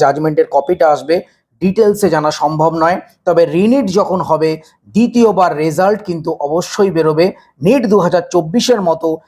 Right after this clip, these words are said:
নিট দু হাজার পঁচিশও কিন্তু স্ক্যামে স্ক্যামে ভরে গেছে এবং এনটিএ যে স্টুডেন্টদের জন্য কিছু ভাবে না এটাই কিন্তু তারই প্রমাণ। তো এই মুহূর্তে সব থেকে বড় খবর,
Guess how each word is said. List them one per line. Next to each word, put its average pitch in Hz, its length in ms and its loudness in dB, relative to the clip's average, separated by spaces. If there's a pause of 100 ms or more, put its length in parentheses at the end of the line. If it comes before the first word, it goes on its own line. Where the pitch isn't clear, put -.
(260)
নিট 240 200 2 (100)
দু 185 140 4
হাজার 165 200 2 (100)
পঁচিশও 175 380 -2
কিন্তু 160 180 -8 (100)
স্ক্যামে 175 420 0 (100)
স্ক্যামে 160 360 -2
ভরে 156 220 0
গেছে 175 220 2 (380)
এবং 165 120 2 (220)
এনটিএ 240 440 2 (480)
যে 151 180 -2
স্টুডেন্টদের 185 560 0
জন্য 175 120 0 (100)
কিছু 156 140 -2 (120)
ভাবে 180 320 0
না 151 80 2 (360)
এটাই 156 260 0
কিন্তু 151 160 -2 (120)
তারই 156 320 2
প্রমাণ। 143 260 0 (300)
তো 170 40 -4 (160)
এই 202 180 4
মুহূর্তে 196 280 0 (140)
সব 170 140 0 (140)
থেকে 208 220 4
বড় 190 100 2 (100)
খবর, 208 240 2